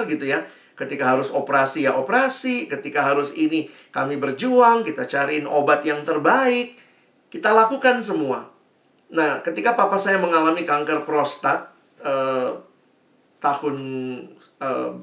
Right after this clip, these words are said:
ber-, berapa tahun lalu lah ya, sekitar sepuluh tahun yang lalu, akhirnya,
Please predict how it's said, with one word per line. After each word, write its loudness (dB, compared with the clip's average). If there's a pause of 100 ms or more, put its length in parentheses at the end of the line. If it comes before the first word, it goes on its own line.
(160)
ber-, -6
berapa -4
tahun -2
lalu 2
lah -2
ya, -4
sekitar -6 (400)
sepuluh -6
tahun -2
yang -2
lalu, 2 (960)
akhirnya, 2